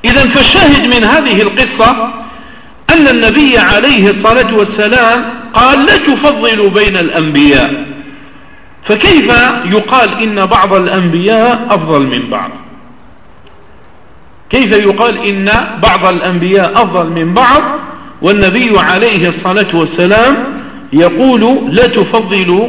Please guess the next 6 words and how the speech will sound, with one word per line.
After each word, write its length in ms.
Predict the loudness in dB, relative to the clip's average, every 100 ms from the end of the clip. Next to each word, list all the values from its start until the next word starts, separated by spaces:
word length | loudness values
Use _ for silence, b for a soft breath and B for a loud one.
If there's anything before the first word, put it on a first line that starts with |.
| -4 -2
بين 220 | 0 2
الأنبياء"؟ 680 | 0 0 0 0 -2 -2 -4 -12 -16 B B B B B -8 -2
طبعا 440 | 2 2 2 2
الجواب 720 | 2 4 4 4 2 0 -2 -10 -16 -20 -20 -20 -20 -20 -20 -20 -20 -20 -6 2
أننا 340 | 4 4 4
قلنا 840 | 4 4 4 4 4 2 0 -8